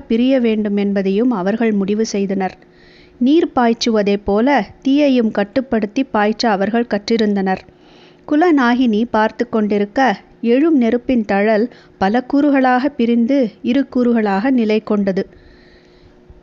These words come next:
நேற்றைப் போலவே தெய்வவாக்கு விலங்கு பழம் எடுத்ததும் பாணர் கூட்டம் உள்ளிறங்கும் என எதிர்பார்த்திருந்த கபிலருக்கு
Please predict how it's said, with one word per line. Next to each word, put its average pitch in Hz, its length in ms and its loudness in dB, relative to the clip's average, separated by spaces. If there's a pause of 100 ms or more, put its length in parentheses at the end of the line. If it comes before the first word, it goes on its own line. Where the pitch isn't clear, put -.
(300)
நேற்றைப் 330 480 0
போலவே 269 440 2
தெய்வவாக்கு 240 640 0
விலங்கு 214 440 0
பழம் 220 380 0
எடுத்ததும் 220 560 0 (280)
பாணர் 277 380 0
கூட்டம் 220 460 -2
உள்ளிறங்கும் 240 520 0
என 247 180 0
எதிர்பார்த்திருந்த 202 880 -2
கபிலருக்கு 202 760 -4